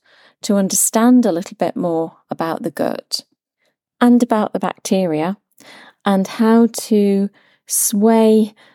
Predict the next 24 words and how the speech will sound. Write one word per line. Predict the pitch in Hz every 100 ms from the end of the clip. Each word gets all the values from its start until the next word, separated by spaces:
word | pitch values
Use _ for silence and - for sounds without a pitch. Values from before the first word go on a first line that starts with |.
| _ -
the | 175
balance | 208 202 165 165 180 - -
in | - 190 180 185
favour | 185 196 185 175 170 -
of | 180
the | -
good | 160 214 214
bacteria, | 185 - - 180 170 160 165 170 - - - _ -
and | 190 180
therefore | 214 220 220 - 180 160 160 175 _ _ _
to | - 185 180
have | - 196 185 185 175 - -
the | 175
balanced | - - 190 185 180 180 180 - - - _ _
metabolism | - 180 - 214 208 196 190 202 190 190 196 - - _
and | 185 170
metabolites | - 220 208 175 165 165 - _ - - - _ _ -
that | 170 185
we | 190
need | 180 196 190 165 165 160 - _ _
for | - 180 175 175 170 - _ -
a | 165
great | 147 185 185 180 - - -
thinking | - 185 160 - 175 170 151